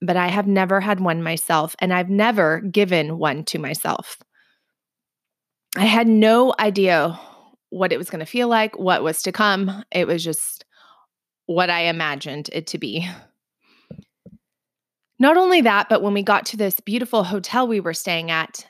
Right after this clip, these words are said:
there was no heat in our room. We walk in and it's, like, fifty degrees, and I look at my husband like, "No way, this is not gonna work. I cannot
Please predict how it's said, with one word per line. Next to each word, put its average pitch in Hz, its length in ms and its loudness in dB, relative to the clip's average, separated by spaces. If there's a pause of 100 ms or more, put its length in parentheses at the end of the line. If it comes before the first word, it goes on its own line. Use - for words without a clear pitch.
(100)
there 208 220 2
was 240 220 2
no 233 240 2
heat 196 380 -4
in 175 160 -4
our 160 260 -2
room. 160 340 -4 (920)
We 226 140 4
walk 220 380 2
in 202 180 2
and 185 240 -4
it's, - 220 -8
like, 180 240 -4
fifty 226 480 -4
degrees, 160 460 -2 (100)
and 190 120 -2
I 196 40 0
look 214 240 0
at - 100 -6
my 220 80 0
husband 180 440 -2
like, 175 220 -8
"No 220 600 2 (220)
way, 180 480 2
this 208 180 0
is 233 140 2
not 247 240 2
gonna 240 160 4
work. 226 320 0
I 214 100 2
cannot 226 480 0